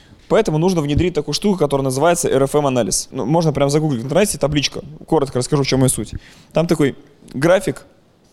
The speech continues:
где по оси, э, э, О Y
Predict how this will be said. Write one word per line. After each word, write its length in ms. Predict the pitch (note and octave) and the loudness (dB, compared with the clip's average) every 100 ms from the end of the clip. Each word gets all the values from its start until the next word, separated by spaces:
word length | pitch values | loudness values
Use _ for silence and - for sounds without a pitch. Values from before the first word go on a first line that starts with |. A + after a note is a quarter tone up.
| _ _ _ - - - - _ - | _ _ _ -14 -14 -16 -20 _ -8
где 400 | B2 B2+ C3+ C3 | -4 0 2 2
по 160 | B2+ C3 | 2 0
оси, 380 | D3 D3 C3 | 0 0 0
э, 40 | A2 | 0
э, 380 | A#2+ A#2 A#2 A2+ - - - - - _ | 0 2 2 0 -2 -16 -20 -20 -20 _
О 380 | - A2+ A2 D3 | -2 0 2 2
Y 400 | F3 E3+ B2 | 2 2 -2